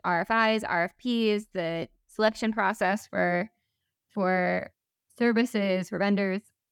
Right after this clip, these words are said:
all day, every day. And I always think back to what proof points was I looking for at different parts in my, in my process. So maybe in the beginning, I was looking at review sites to be able to see who should I include in my R F I,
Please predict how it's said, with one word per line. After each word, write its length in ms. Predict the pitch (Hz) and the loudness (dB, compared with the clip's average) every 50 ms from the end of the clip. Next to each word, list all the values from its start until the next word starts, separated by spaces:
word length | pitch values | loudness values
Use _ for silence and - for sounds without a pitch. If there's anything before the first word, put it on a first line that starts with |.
| _ _ _ - | _ _ _ -4
all 180 | 214 208 202 196 | 0 0 2 2
day, 160 | 208 180 180 | 2 0 0
every 220 | 180 175 185 175 | -2 -2 -2 -4
day. 300 | 165 151 156 - 277 277 - _ _ _ _ _ _ - | -4 -2 -2 -2 -2 -4 -6 _ _ _ _ _ _ -4
And 320 | - 196 190 190 196 196 - - _ _ _ - _ | -2 -2 0 0 -2 -4 -6 -10 _ _ _ -12 _
I 180 | - 202 220 254 | -2 0 0 2
always 240 | 277 277 254 220 - | 2 4 2 2 0
think 180 | - 208 214 | -2 -4 -2
back 220 | 208 185 170 185 - | -2 -2 -2 -2 -4
to 140 | - 208 190 | -4 -4 -2
what 340 | 180 175 190 190 202 - - _ _ _ _ _ _ _ | 0 0 0 0 0 -2 -4 _ _ _ _ _ _ _
proof 180 | - 254 269 - | -6 -6 -4 -2
points 200 | 277 240 233 220 | 0 0 0 0
was 80 | 190 170 | 0 0
I 160 | 160 214 240 | 2 4 4
looking 240 | 202 190 - 151 160 | 2 2 -2 -4 -2
for 140 | - 147 | 0 0
at 60 | 147 - | 0 -2
different 260 | - - 160 147 - | -4 -4 -6 -4 -2
parts 200 | - 147 151 - | -2 -2 -2 -2
in 80 | 175 156 | -4 -4
my, 60 | - - - | -6 -4 -2
in 140 | 170 180 170 | -2 -2 0
my 140 | 156 156 - | 0 -2 -4
process. 460 | - - 110 - - - - - 214 - _ _ _ _ _ _ _ _ _ _ _ - | -4 -4 -6 -4 -4 -6 -6 -8 -8 -10 _ _ _ _ _ _ _ _ _ _ _ -4
So 120 | 185 180 | -2 0
maybe 520 | 190 196 202 220 208 226 220 208 196 - | 0 2 2 0 0 0 0 0 0 -2
in 160 | - 190 185 185 | -2 -2 -2 -2
the 80 | 175 | -2
beginning, 640 | 170 185 185 220 - _ - 214 226 233 220 208 202 | -2 -4 -4 -6 -10 _ -2 0 0 2 2 0 0
I 140 | 180 170 180 | 0 -2 -2
was 180 | 180 185 180 - | -2 -2 -2 -2
looking 320 | 175 175 - 190 180 180 | -4 -4 -4 -4 -4 -2
at 340 | 175 180 175 170 170 160 - _ _ _ _ _ _ _ _ _ - | -2 -2 -2 -2 -4 -4 -8 _ _ _ _ _ _ _ _ _ -4
review 340 | 190 190 175 190 214 220 | -2 -2 0 0 0 0
sites 420 | 226 - - - 202 247 - - - | 0 0 0 0 -2 -2 -4 -8 -6
to 60 | 202 | -2
be 200 | 190 185 - - | -2 0 0 0
able 200 | 190 190 185 190 | 0 2 2 0
to 220 | - - - 175 | 0 -2 -2 -2
see 380 | 175 - - 175 170 165 190 - _ _ _ _ _ _ _ | -2 -2 -4 -4 -2 -4 -4 -8 _ _ _ _ _ _ _
who 100 | - 349 | 0 0
should 160 | 339 - 381 | 2 2 2
I 100 | 247 240 | 2 2
include 520 | 233 220 214 214 - - 202 202 185 147 - | 2 2 2 0 0 2 2 2 2 2 -2
in 160 | - - 160 | -4 -4 -4
my 140 | 165 165 156 | -4 -2 -2
R 180 | 107 - 151 | -2 -4 -4
F 120 | 160 - - | -4 -6 -6
I, 320 | - 131 143 - 220 214 | -6 -6 -6 -8 -8 -10